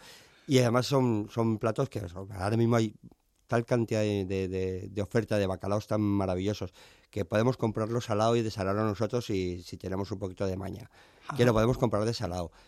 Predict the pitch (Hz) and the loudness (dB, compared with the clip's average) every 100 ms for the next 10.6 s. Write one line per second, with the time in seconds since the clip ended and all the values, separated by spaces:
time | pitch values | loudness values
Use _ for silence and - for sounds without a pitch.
0 | _ _ - 104 104 123 120 123 127 123 | _ _ -2 0 0 0 -2 0 0 2
1 | 131 131 135 - 123 127 131 123 123 123 | 2 2 0 2 2 4 4 4 4 4
2 | 123 120 113 117 - 135 139 131 127 127 | 4 4 2 0 -2 -4 0 2 4 4
3 | 127 135 147 123 98 110 117 110 98 107 | 2 0 -2 -2 -4 -2 -2 -2 -2 -4
4 | - 90 - 101 98 95 151 117 123 - | -4 -16 -12 -6 -4 -4 -4 -6 -8 -10
5 | 110 - 135 131 123 131 120 123 123 - | -6 0 0 -2 -2 0 0 -2 -6 -2
6 | 151 147 120 147 - - - 117 117 113 | 0 0 -2 -2 -4 -18 0 2 4 4
7 | 117 131 131 131 123 - 98 92 - 95 | 2 2 2 4 2 0 -6 -8 -12 -6
8 | 87 87 101 101 85 90 87 82 90 - | -6 -4 -2 -2 -4 -6 -8 -8 -10 -10
9 | - - 107 120 _ _ 120 123 127 120 | -20 -2 -2 -2 _ _ 0 2 2 2
10 | 113 113 107 104 98 | 0 0 0 2 0